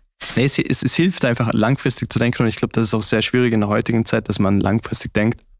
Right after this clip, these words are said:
Speaker 2: ähm, aufgrund von dem ganzen Dopamin und was weiß ich, was, das die Leute kriegen, dass man einfach große Ziele in kleinere Schritte unterteilt und, ähm, eben auch nicht nur mat-, dem Materiellen nachjagt, sondern auch sagt,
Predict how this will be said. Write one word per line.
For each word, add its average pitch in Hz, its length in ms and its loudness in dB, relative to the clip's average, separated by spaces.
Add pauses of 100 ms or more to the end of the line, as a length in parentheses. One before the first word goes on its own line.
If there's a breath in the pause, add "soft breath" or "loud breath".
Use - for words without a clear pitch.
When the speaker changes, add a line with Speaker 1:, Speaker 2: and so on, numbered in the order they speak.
(560)
Speaker 2:
ähm, 104 140 2
aufgrund 104 320 0
von 104 160 0
dem 98 120 2
ganzen 98 320 -2
Dopamin 107 640 2
und 98 200 2
was - 180 -4
weiß 104 60 2
ich, 101 100 0
was, 104 160 0
das - 200 -6
die 104 80 0
Leute 98 240 0
kriegen, 107 340 0 (420)
dass - 160 -2
man 98 140 2
einfach 104 440 0 (840)
große 113 320 0
Ziele 113 320 2
in 104 140 2
kleinere 104 320 0
Schritte - 260 -2
unterteilt 110 540 0 (260)
und, 104 420 2
ähm, 95 440 2 (200)
eben 101 300 4
auch 98 260 -2 (400)
nicht 113 220 0
nur 110 80 4
mat-, 104 220 0
dem 104 80 4
Materiellen 104 420 2
nachjagt, 113 500 0 (300)
sondern 101 160 2
auch 95 60 0
sagt, - 340 -2